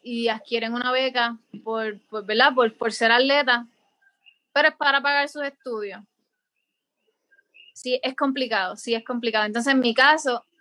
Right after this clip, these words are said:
que es la atleta de alto rendimiento, yo vengo de homeschooling, o sea, yo abandoné la escuela para dedicarme a correr.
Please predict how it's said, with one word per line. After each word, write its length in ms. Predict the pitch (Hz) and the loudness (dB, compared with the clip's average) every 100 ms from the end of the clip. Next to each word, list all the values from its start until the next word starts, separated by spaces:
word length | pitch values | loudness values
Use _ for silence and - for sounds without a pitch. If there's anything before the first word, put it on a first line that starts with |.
| _ _ - _ _ _ _ | _ _ -20 _ _ _ _
que 160 | - 226 | -6 -2
es 60 | 233 | 2
la 80 | |
atleta 260 | 247 247 254 | 2 2 2
de 60 | 262 | 2
alto 200 | 254 262 | 0 -4
rendimiento, 840 | 254 254 262 285 269 240 233 - _ _ _ _ _ | -4 -4 -4 -4 -4 -4 -4 -8 _ _ _ _ _
yo 140 | 220 | -4
vengo 220 | 240 254 | 0 2
de 120 | 269 262 | 4 2
homeschooling, 880 | 254 254 - 233 214 214 202 208 - | 0 -6 -8 -6 -6 -8 -12 -14 -20
o 40 | 226 | -4
sea, 200 | 220 214 | -2 0
yo 100 | 214 | 2
abandoné 360 | 226 240 254 | 2 2 2
la 60 | 262 | 0
escuela 380 | 262 285 277 240 | 0 2 2 2
para 180 | 240 226 | 0 0
dedicarme 380 | 220 208 208 208 | -2 -6 -8 -8
a 40 | |
correr. 400 | 214 220 208 196 | -8 -10 -10 -14